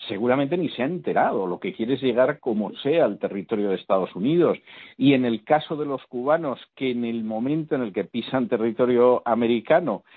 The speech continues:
pues están en una situación de privilegio todavía más. Entonces, eso le va a hacer mucho <laughs> daño y uno de los estados donde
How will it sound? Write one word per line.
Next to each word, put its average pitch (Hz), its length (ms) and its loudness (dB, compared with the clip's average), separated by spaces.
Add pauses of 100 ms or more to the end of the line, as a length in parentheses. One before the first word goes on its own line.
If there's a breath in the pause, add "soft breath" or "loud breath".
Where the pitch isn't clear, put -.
(240 soft breath)
pues 98 200 -6
están 120 280 -2
en 143 80 2
una 110 240 0
situación 113 480 0
de 123 100 4
privilegio 147 680 0 (200)
todavía 175 460 -2
más. 67 220 -8 (600 loud breath)
Entonces, 185 500 2 (320)
eso 170 580 0
le 98 120 -8
va 95 120 -4
a - 20 -8
hacer 123 220 -2
mucho 117 360 -4 (100)
<laughs> 123 60 -4
daño 143 480 0 (460 loud breath)
y 117 160 4
uno 151 260 8
de 180 60 4
los 120 200 -4
estados 117 600 -2
donde 73 520 -6